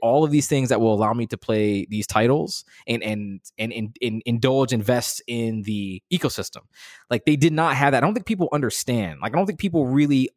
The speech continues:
understand the value of what Microsoft is offering, because when they did it this gen, there's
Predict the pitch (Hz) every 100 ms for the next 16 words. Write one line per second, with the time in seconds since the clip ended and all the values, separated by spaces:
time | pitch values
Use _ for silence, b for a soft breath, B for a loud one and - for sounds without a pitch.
0 | - 131 123 - 127 117 107 92 98 107
1 | 113 107 104 95 98 110 104 104 110 98
2 | 87 101 127 175 185 196 160 131 143 127
3 | 107 113 107 104 110 107 95 - 117 156
4 | 127